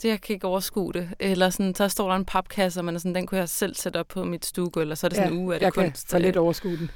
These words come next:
Speaker 1: ja. Ja, præcis. Øh, og s-, øh, men Finn Reinbote er sådan en, øh, stor dansk kunstner, for sådan en, øh, øh,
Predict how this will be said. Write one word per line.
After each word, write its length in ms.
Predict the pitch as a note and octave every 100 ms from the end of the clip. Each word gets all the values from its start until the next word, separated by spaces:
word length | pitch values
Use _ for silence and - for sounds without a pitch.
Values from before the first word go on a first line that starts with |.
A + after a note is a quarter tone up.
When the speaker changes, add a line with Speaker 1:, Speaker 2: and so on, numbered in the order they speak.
| -
Speaker 1:
ja. 100 | C4+ G3+
Ja, 120 | -
præcis. 480 | - A3 A#3+ F3+ -
Øh, 520 | G3 G3 F#3+ F#3 F3+ F3+
og 220 | - G3
s-, 100 | F3+ G3+
øh, 300 | - G3 F#3+ F#3+ F#3+ _
men 280 | A#3 A#3 A3+ -
Finn 300 | - B3 A3
Reinbote 420 | B3 C#4 C4+ B3
er 260 | - G#3+
sådan 180 | G#3 A3
en, 320 | G#3+ G#3 G3+
øh, 340 | G3 G3 F#3+ G3
stor 260 | - - -
dansk 260 | B3 A3+
kunstner, 240 | A3+ A3+ A3+
for 80 |
sådan 180 | A3 A3
en, 140 | G3+ G3
øh, 380 | F#3 F3+ F3+ F#3 - - - - - -
øh, 200 | G#3+ G3+